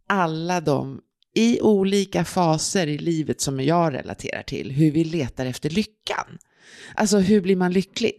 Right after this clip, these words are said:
Alltså hur mycket förstår man inte när man är tjugotre år att du kommer aldrig att få så här fast hud igen.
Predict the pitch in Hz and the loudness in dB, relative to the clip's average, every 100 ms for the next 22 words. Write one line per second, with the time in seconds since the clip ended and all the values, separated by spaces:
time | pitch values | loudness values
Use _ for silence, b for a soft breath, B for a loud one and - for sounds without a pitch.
0 | - 185 214 190 269 330 349 339 - 233 | -2 2 4 4 6 6 6 4 -2 0
1 | 233 - 165 196 190 165 147 147 160 247 | 0 2 0 2 0 2 0 -2 0 0
2 | 185 180 - 370 - b b 208 202 185 | 0 -2 -2 0 0 b b -2 0 2
3 | 175 147 - 165 - 160 147 143 - 82 | 2 0 0 -2 -2 -4 -2 -2 0 2
4 | 95 156 B B B 190 - 165 196 190 | 0 0 B B B -6 -6 -2 0 0
5 | 190 - 220 170 175 233 - 302 370 269 | -2 -2 -2 -2 0 0 4 4 4 2
6 | 143 123 - - - - 127 76 87 - | -2 -4 -4 -2 -4 0 -2 -2 -6 -4
7 | - 160 | -4 -6